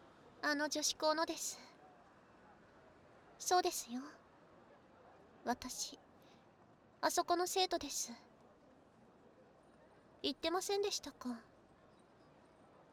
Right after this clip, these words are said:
制服姿の女の子と歩いてたら、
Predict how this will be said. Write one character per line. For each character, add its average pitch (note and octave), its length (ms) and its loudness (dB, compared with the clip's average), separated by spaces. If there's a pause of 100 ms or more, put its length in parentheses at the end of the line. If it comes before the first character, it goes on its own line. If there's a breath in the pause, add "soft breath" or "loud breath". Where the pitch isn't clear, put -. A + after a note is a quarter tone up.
(1800)
制 C#4+ 320 4
服 - 240 -10
姿 D4+ 440 0
の A#3 200 -2
女 B3+ 240 2
の C#4+ 100 -6
子 - 140 -16
と A3+ 140 -6
歩 A3 200 0
い C4+ 80 -2
て C#4+ 140 -12
た B3+ 180 -8
ら、 G#3+ 240 -10